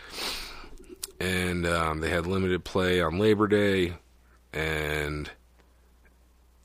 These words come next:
everybody seems to love this place. Um, the holes were routed by architect Warren Henderson. Um, as the course began to emerge, it was clear that this was going to be a special place. And just looking through the photos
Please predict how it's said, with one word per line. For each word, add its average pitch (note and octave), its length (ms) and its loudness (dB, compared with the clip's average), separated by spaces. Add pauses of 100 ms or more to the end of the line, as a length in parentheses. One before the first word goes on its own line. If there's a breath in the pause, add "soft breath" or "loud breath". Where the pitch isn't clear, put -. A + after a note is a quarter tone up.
(100)
everybody G2 300 0
seems G#2+ 280 0
to F#2 100 0
love F#2 280 2
this F#2 240 2
place. - 680 0 (120)
Um, D2 640 -4
the E2+ 100 -2
holes G#2+ 340 4
were F2+ 200 0
routed F#2 640 2 (320)
by E2 200 0
architect F2+ 560 0
Warren F2 440 0
Henderson. F#2 640 0 (1080 soft breath)
Um, C#2 400 -2
as D2+ 280 -2
the D2+ 120 -4
course F#2 360 0
began F2 480 0
to - 140 -2
emerge, F#2+ 500 4
it - 120 -10
was B1+ 160 -8
clear A#2 480 4
that - 240 -4
this F2 220 0
was G2 120 2
going F2+ 220 0
to F2+ 60 2
be E2+ 180 0
a D2+ 60 0
special F#2 400 2
place. F#2 340 2
And D#2+ 240 -6 (140)
just A#2+ 240 0
looking C#3 240 4
through G2 140 2
the - 80 -6
photos C#2+ 600 2